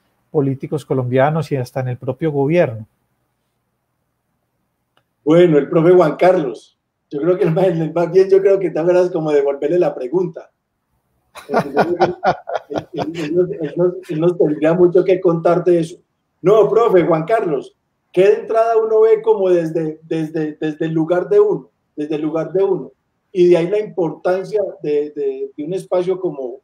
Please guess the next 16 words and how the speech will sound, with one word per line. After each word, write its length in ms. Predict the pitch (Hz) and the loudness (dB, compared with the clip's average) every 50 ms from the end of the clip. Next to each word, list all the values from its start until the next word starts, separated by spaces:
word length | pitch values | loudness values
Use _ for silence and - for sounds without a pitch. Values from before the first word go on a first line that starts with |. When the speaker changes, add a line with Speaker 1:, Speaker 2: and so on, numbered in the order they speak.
| _ _ | _ _
Speaker 2:
como 260 | - 135 131 131 131 | -10 -8 -6 -6 -8
el 80 | 127 | -8
que 140 | 127 143 135 | -6 -8 -6
se 160 | 131 135 131 | -4 -4 -6
convoca 440 | - 139 131 131 139 139 139 - 165 | -6 -6 -6 -4 -4 -4 -2 -2 -4
acá, 480 | 165 165 175 170 170 165 165 165 - _ _ _ _ _ _ _ _ | -4 -2 -2 -2 -2 -2 -4 -8 -12 _ _ _ _ _ _ _ _
de 120 | - 156 | 0 0
Hablemos 380 | 160 160 156 160 165 170 160 147 | 2 2 2 2 0 0 0 2
de 140 | 139 131 127 | 0 0 -2
Ciencia 360 | 131 135 135 135 160 160 160 | -2 -6 -6 -4 -6 -6 -6
Política. 520 | 127 127 127 147 135 - _ _ - 98 _ _ _ _ _ _ _ _ _ _ _ _ _ _ _ - | -6 -6 -6 -6 -10 -12 _ _ -20 -20 _ _ _ _ _ _ _ _ _ _ _ _ _ _ _ -2
Eh, 240 | 147 151 156 180 160 - | 0 2 2 2 2 2
eh, 380 | 156 156 151 147 143 139 - _ _ _ _ _ _ _ _ _ _ _ - | 2 2 2 0 -2 -4 -8 _ _ _ _ _ _ _ _ _ _ _ -8
la 300 | 165 151 165 170 165 - | -2 0 2 2 2 2
capacidad 600 | 185 180 175 - 185 180 170 165 190 190 190 202 | 0 0 2 2 2 0 2 4 4 4 4 4
mediática, 720 | 220 220 214 214 214 214 196 170 - 156 147 - _ | 4 2 2 2 4 2 2 2 2 -4 -12 -18 _